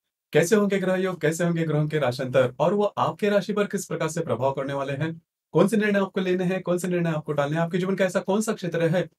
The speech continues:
जो कि सबसे ज्यादा प्रभावित होने वाला है, सभी के बारे में डिटेल में चर्चा इस वीडियो में हम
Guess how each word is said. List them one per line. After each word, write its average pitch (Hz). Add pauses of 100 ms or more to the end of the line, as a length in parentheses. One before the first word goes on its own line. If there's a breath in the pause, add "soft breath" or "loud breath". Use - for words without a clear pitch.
(320)
जो 190
कि 220
सबसे 226
ज्यादा 156
प्रभावित 143
होने 147
वाला 143
है, 143
सभी 135
के 135
बारे 135
में 135
डिटेल 123
में 123
चर्चा 123 (280)
इस 120
वीडियो 101
में 98
हम 190